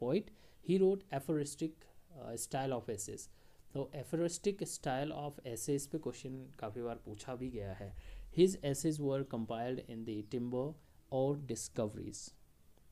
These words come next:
अ, ये उनका वर्क का एक कॉम्बिनेशन है। उनके जितने एसेज हैं बेन जॉनसन के, वो आपके किस में, अ, कम-, कंपाइल किए गए हैं? The Timber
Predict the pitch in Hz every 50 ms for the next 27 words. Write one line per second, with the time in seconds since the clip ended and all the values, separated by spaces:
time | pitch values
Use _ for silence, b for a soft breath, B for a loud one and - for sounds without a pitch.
0 | - - - - - - - - 110 107 104 104 104 104 110 117 117 113 117 113
1 | 110 107 107 104 104 107 - - - - 131 117 110 117 123 131 135 135 - 123
2 | 113 113 113 - - 110 107 107 107 107 104 - - 110 113 120 127 131 127 123
3 | - 147 139 - 143 156 151 135 117 - 123 113 110 110 - 139 123 113 104 101
4 | - - 131 135 131 131 127 139 151 151 139 117 110 110 104 113 110 113 113 -
5 | 139 143 - 156 160 B B B B B B B B - 120 120 131 143 147 139
6 | - - 110 113 104 - - 95 110 117 - - 127 104 - - 139 135 135 139
7 | 143 143 143 143 147 - - - - - 139 127 120 120 117 117 113 113 113 113
8 | 117 - 127 117 117 113 - - - - 120 117 131 131 147 160 151 - 156 147
9 | 143 143 139 135 147 175 220 B B B B B B B - 127 123 - 139 131
10 | 139 147 156